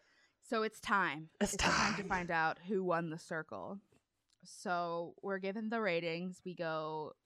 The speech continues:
Speaker 1: fifth place to first. So fifth place is John, which is good. I mean, yeah. And then in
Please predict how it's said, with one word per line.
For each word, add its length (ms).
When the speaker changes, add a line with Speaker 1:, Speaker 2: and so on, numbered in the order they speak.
Speaker 1:
fifth 240
place 280
to 100
first. 640
So 500
fifth 200
place 400
is 340
John, 640
which 340
is 140
good. 320
I 80
mean, 280
yeah. 200
And 140
then 420
in 220